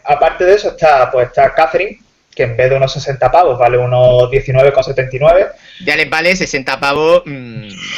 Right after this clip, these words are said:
Speaker 1: A ver, Catherine, eh, está chulo, pero
Speaker 2: Sí,
Speaker 1: a
Speaker 2: sí.
Speaker 1: ver, sesenta pavos ni de coña. Ahora, mm, veinte pavos casi que vale, pues...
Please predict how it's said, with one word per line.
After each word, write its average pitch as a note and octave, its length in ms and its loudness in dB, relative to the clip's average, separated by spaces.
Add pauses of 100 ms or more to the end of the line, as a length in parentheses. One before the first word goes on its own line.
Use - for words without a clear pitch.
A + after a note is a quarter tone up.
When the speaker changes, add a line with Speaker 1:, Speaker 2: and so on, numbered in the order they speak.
(1400)
Speaker 1:
A C#3+ 60 4
ver, C#3+ 180 0
Catherine, G3+ 400 0
eh, D3+ 220 2
está F3+ 200 0
chulo, C3+ 340 0 (160)
pero A#2+ 260 0
Speaker 2:
Sí, A#2 60 6
Speaker 1:
a B2 80 6
Speaker 2:
sí. C3+ 60 6
Speaker 1:
ver, - 240 -4 (260)
sesenta D3+ 320 0
pavos G3+ 240 4
ni G#3 120 -2
de B2+ 100 0
coña. D3 320 0
Ahora, C#3 320 2 (840)
mm, D3 1300 -14
veinte E3+ 300 0
pavos G3 300 4
casi F3+ 240 0
que E3+ 80 4
vale, F#3 260 4 (200)
pues... A2+ 680 -8